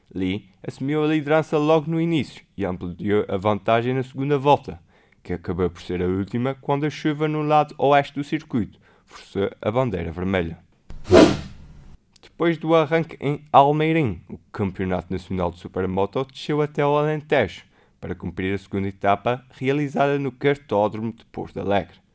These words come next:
Sérgio Rego foi o vencedor na primeira corrida, seguido de Luís Ferreira. Na posição mais baixa do pódio ficou Nuno Pinto. Na segunda corrida, Sérgio Rego repetiu a vitória, seguido de Luís Ferreira.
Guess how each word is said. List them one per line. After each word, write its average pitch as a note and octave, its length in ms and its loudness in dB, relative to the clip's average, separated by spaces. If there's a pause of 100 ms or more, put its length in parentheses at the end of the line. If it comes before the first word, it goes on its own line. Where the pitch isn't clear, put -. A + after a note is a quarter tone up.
(140)
Sérgio F#2 460 0
Rego G#2 260 0
foi C3+ 240 0
o C3 60 0
vencedor C#3 480 2
na C3+ 100 2
primeira B2+ 460 0
corrida, A#2 500 0
seguido F#2 480 -4
de F#2+ 100 -4
Luís G2+ 300 0
Ferreira. F#2+ 480 2 (420)
Na - 80 -10
posição F#2+ 380 -2
mais F#2 260 4
baixa F#2 360 -2
do F2+ 100 -8
pódio G#2+ 340 0
ficou C3 480 0
Nuno F#2+ 320 -4
Pinto. F#2+ 320 0 (540)
Na - 60 -14
segunda - 340 -8
corrida, A2 460 -4
Sérgio C3+ 360 -2
Rego D3 300 -2
repetiu - 420 0
a D#3+ 40 4
vitória, D#3 480 4
seguido G2 400 -4
de G#2+ 80 -6
Luís G#2 320 -2
Ferreira. F#2+ 480 -2